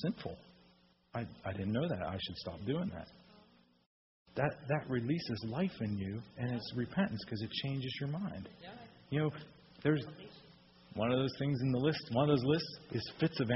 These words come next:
Speaker 1: anger.
Speaker 2: Yeah.
Speaker 1: You may think, "Oh, it's just, I'm just short-tempered," or we make our excuses. "I'm just Italian. I got a temper. It's okay. It's in my family." You read that verse in the Bible, and you're like, "Oh, fits of anger is right there along, you know,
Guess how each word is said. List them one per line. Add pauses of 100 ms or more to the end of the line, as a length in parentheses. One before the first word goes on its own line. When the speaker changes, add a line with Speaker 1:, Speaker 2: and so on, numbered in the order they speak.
Speaker 1:
anger. (500)
Speaker 2:
Yeah. (720)
Speaker 1:
You
may
think,
"Oh,
it's
just, (340)
I'm
just (160)
short-tempered,"
or (100)
we
make
our
excuses.
"I'm
just
Italian.
I
got
a
temper.
It's
okay.
It's
in
my
family." (840)
You
read
that
verse
in
the
Bible, (240)
and
you're
like, (140)
"Oh, (320)
fits
of
anger (140)
is
right
there
along,
you
know,